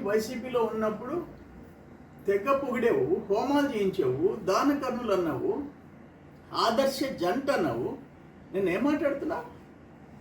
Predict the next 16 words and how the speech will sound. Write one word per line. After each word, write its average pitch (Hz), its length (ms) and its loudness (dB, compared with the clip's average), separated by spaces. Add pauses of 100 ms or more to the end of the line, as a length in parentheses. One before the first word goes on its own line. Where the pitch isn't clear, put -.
(120)
ఏంది 302 200 4
అంత - 260 -4
ఫ్యాట్, 254 320 0
ఏంది 277 140 2
అంత 190 160 -4
కొవ్వేంది? 277 680 2 (680)
ఏమైంది 294 460 4
నీకు? 415 260 -2 (1200)
ఒక - 200 -4
మహిళా 202 380 4
ఎమ్మెల్యేని 277 840 -2
నీ 254 140 -2
నోటికొచ్చింది 254 680 0
మాట్లాడతావా? - 640 -2 (1900)
భార్యాభర్తలకి 277 1040 2 (680)
మధ్య 190 280 0